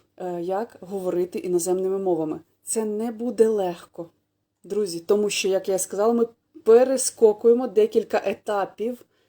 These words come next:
які необхідні для того, щоб поступово вас вводити в розмовну р-, мову. Але насправді воно так і відбувається. Ви приїжджаєте за кордон, і там вже говорять, і ви вже, ну,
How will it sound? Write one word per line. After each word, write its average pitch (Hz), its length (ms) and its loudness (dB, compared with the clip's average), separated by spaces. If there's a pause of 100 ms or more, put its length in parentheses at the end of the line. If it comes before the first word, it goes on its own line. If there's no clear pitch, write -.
(200)
які 202 340 -2
необхідні 208 640 0
для 196 100 4
того, 196 220 -2
щоб 196 160 -4
поступово 269 760 -6
вас 214 260 -8
вводити 220 440 0
в 185 100 -10
розмовну 202 480 -4
р-, 185 100 -4
мову. 170 540 -4 (480)
Але 226 460 0 (400)
насправді 240 920 -4
воно 196 200 -2
так 233 280 -2
і 233 40 0
відбувається. 202 800 -2 (380)
Ви 185 80 -12
приїжджаєте 208 600 0
за 180 140 -6
кордон, 220 560 -2
і 180 80 -12
там 202 240 -8
вже 185 180 -10
говорять, 180 640 -6
і 180 120 -10
ви 196 140 -2
вже, 180 220 -6 (200)
ну, 180 160 -4